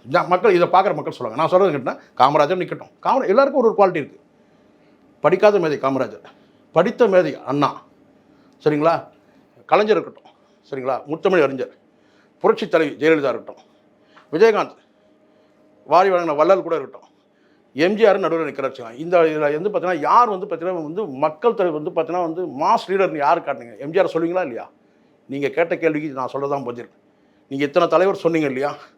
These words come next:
அதுல விஜய் வந்து பாத்தீங்கன்னா எம் ஜி ஆர் மாதிரி இருப்பார். ஏதோ மிகைப்படுத்தி சொல்றதா தோணும் உங்களுக்கு, காலம் பதில் சொல்லும். இப்படி தான் நம்ம ஒவ்வொருத்தரும் புறந்தள்ளிட்டோம்.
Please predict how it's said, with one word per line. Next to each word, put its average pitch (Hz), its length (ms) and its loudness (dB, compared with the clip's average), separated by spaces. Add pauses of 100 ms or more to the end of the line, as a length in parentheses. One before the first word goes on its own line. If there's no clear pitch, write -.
(320)
அதுல 135 220 0
விஜய் 170 280 0
வந்து 156 140 -6
பாத்தீங்கன்னா 151 340 -4
எம் 165 120 -4
ஜி 202 60 4
ஆர் 131 140 4
மாதிரி 156 180 -2
இருப்பார். 131 260 -10 (920)
ஏதோ 175 120 -2
மிகைப்படுத்தி 196 480 0
சொல்றதா 190 280 0
தோணும் 180 260 0
உங்களுக்கு, 127 280 -6 (260)
காலம் 196 320 2
பதில் 151 200 -6
சொல்லும். 113 220 -12 (720)
இப்படி 175 180 0
தான் 247 160 6
நம்ம 233 160 -2
ஒவ்வொருத்தரும் 226 420 2
புறந்தள்ளிட்டோம். 214 480 0